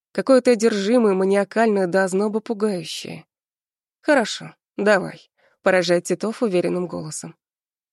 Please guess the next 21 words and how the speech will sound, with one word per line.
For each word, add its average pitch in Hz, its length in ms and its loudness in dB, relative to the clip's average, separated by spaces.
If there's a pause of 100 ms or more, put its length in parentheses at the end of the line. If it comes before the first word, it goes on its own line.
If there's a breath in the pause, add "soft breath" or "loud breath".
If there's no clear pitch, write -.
(320)
"Что - 340 0
давать?" 170 460 -6 (640)
"Сделай 175 600 2
это. 160 260 -16 (560)
Найди 208 400 2
любовника". 160 600 -8 (340)
Абсолютно 202 460 0
серьёзно 175 440 0
требует 180 460 -2
он, 240 160 0 (240)
и 233 80 0
прежде 220 360 4
чем 208 180 0
я 190 140 2
успеваю 190 440 -2
ответить 180 480 -6
хоть - 180 -6
что-либо, 175 540 -2
с - 120 -4
улыбкой 180 340 -2
добавляет: 160 640 -6